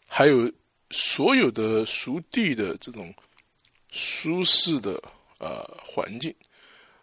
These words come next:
一个健康的身体，还有朋友们的这种感情，还有他的家庭的这种安全，所有的这些都是好的，而且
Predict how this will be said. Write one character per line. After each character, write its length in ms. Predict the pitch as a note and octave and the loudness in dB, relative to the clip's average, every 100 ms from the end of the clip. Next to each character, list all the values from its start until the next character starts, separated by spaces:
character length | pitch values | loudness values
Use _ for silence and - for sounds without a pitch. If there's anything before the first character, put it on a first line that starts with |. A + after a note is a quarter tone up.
| _ | _
一 140 | B2 | -6
个 160 | C3+ B2 | 2 2
健 280 | - D3 D3+ | 6 6 6
康 180 | C#3 E3+ | 2 0
的 80 | F#3 | 2
身 320 | - G#3+ A#3 | 4 2 0
体， 180 | - - _ _ | -6 -12 _ _
还 200 | - A2+ | -2 2
有 280 | A#2 A2 F#2+ - - _ - | 4 4 0 -10 -20 _ -12
朋 260 | - C#3 | -4 0
友 160 | G#3+ C3+ | 4 4
们 260 | G2 G2 | 2 -4
的 200 | A2 G#2 | 0 0
这 100 | G2+ | -2
种 300 | E2 F2 F2 - - - | -10 -12 -16 -20 -18 0
感 220 | - E2+ F2 F2 _ | 2 2 -6 -18 _
情， 440 | - - F#2 C3 - _ - - - _ | 6 6 4 -8 -10 _ -20 -20 -20 _
还 140 | - A#2 | 0 4
有 500 | B2 A2+ G#2+ G#2 - - | 6 6 2 -2 -8 0
他 400 | - C#3 C3 C3 - | 8 10 10 8 2
的 100 | G#2+ | -8
家 420 | - - G#3 A3 G#3+ | -4 6 12 12 10
庭 320 | - A2 G#2 | 4 -8 -6
的 140 | G2 | -6
这 100 | F#2+ | -6
种 160 | G2 - | -10 0
安 240 | C#3+ G3+ | 4 4
全， 280 | G3+ - F2+ _ _ _ _ _ _ _ | 2 -4 -6 _ _ _ _ _ _ _
所 380 | - - C#3+ G#3+ | -4 0 6 6
有 60 | G#3+ | 6
的 100 | G#2+ | 2
这 180 | - G#2+ | -2 -2
些 260 | A2 G2+ - _ | -2 -4 -6 _
都 140 | A#2+ | -2
是 140 | A2+ - | 0 -2
好 340 | - G#2 - - | 0 -2 -2 -8
的， 100 | - - _ _ - - - | -14 -14 _ _ -20 -14 0
而 140 | A#2+ | 2
且 220 | - - | 2 -2